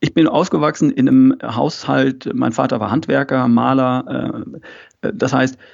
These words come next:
m, meine Eltern haben ihr Leben lang hart gearbeitet, ähm, nicht smart, sondern hart gearbeitet, haben, haben gekämpft und so.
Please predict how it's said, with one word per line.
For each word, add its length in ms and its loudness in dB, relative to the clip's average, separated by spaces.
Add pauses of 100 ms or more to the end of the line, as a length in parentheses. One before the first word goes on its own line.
(320)
m, 520 4
meine 260 2
Eltern 240 2
haben 300 0
ihr 160 0
Leben 220 4
lang 440 -2 (240)
hart 260 -2
gearbeitet, 840 -2
ähm, 540 2 (300)
nicht 220 -2
smart, 320 2
sondern 320 2
hart 180 0
gearbeitet, 640 -2
haben, 280 2
haben 140 0
gekämpft 400 0
und 80 2
so. 80 2